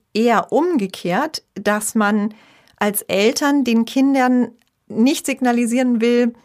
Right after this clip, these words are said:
so, wir sind jetzt in getrennten Zimmern, wir sind eben, also diese Sorge, dass man nicht mehr so diese Einheit ist, die man eigentlich als Eltern doch gerne verkörpern will.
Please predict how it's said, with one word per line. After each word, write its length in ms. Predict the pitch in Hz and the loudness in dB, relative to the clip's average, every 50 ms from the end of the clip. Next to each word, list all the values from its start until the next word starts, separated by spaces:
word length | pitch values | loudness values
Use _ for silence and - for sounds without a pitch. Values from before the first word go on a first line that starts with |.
| _ _ _ | _ _ _
so, 220 | _ - 220 262 247 | _ -2 -2 0 0
wir 80 | 262 233 | 0 0
sind 140 | 240 240 233 | 0 0 0
jetzt 120 | 233 - | -2 -2
in 100 | - 214 | -2 -2
getrennten 440 | 233 226 226 - 220 214 202 208 202 | -2 -2 -2 -2 -4 -2 -2 -2 -4
Zimmern, 400 | - - 311 330 320 269 262 247 | -2 -2 -2 0 0 0 0 0
wir 80 | 233 214 | 0 0
sind 260 | 214 226 226 - - | 0 -2 -2 -4 -6
eben, 240 | - 220 214 226 214 | -8 -4 -4 -2 -2
also 160 | - 214 214 | -2 -2 -4
diese 540 | 202 - - 123 185 214 220 247 247 240 233 | -4 -6 -12 -14 -12 -8 -6 -4 -2 -2 0
Sorge, 320 | 220 220 226 254 247 254 220 | 2 4 4 4 2 0 0
dass 180 | 233 226 - | -2 -2 -2
man 140 | 247 240 233 | -2 0 0
nicht 180 | 247 247 - - | 0 -2 -2 -2
mehr 120 | 240 233 | -2 -2
so 80 | 226 226 | -2 -2
diese 280 | 220 220 208 196 - | -2 -2 -2 -2 -2
Einheit 500 | - 214 254 277 269 233 220 190 185 180 | -2 0 0 0 0 0 0 -2 -4 -2
ist, 280 | - 190 190 - - - | -4 -4 -4 -4 -6 -6
die 80 | 202 | -4
man 160 | 190 190 185 - | -4 -4 -4 -2
eigentlich 320 | - 190 196 208 214 - | -2 -4 -4 -4 -6 -8
als 160 | - 170 - | -8 -8 -8
Eltern 400 | - - 180 196 - - 226 202 | -6 -4 -4 -4 -2 -2 -2 -2
doch 120 | 208 196 - | -2 -4 -4
gerne 240 | - 196 190 202 | -6 -4 -4 -4
verkörpern 640 | 196 - 185 175 - - 240 214 220 185 160 160 156 | -4 -6 -8 -6 0 0 0 0 0 -6 -8 -8 -6
will. 200 | 156 156 147 147 | -6 -6 -6 -6